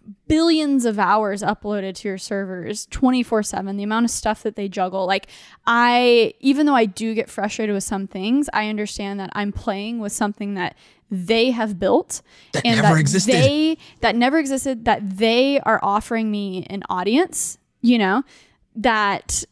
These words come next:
Speaker 1: literally my entire career is based off of what they have built. So I, I do tend, I think, to try to look at the bigger picture, even though,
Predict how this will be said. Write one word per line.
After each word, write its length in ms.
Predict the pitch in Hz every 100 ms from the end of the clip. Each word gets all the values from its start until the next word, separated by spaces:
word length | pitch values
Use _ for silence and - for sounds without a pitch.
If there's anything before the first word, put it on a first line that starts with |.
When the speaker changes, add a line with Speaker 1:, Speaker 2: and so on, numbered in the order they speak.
| _
Speaker 1:
literally 720 | 254 254 254 262 254 254 254 -
my 340 | 214 208 202 -
entire 680 | 220 - 208 208 208 202
career 600 | - 247 196 180 214 311 -
is 160 | 220
based 340 | 185 202 196 -
off 200 | 196 -
of 220 | 190 190 -
what 200 | 220 208
they 100 | 190
have 140 | -
built. 220 | - -
So 180 | - - - - -
I, 160 | 277 294
I 160 | -
do 180 | 262 339
tend, 380 | 302 302 277 233 -
I 140 | 226
think, 320 | 214 226 -
to 100 | -
try 220 | 226 240 214
to 260 | 190 151 -
look 320 | 220 220 -
at 300 | 220 170 202
the 80 | 233
bigger 260 | 196 185 180
picture, 340 | 208 - 262
even 420 | 247 226 220 214
though, 340 | 208 196 180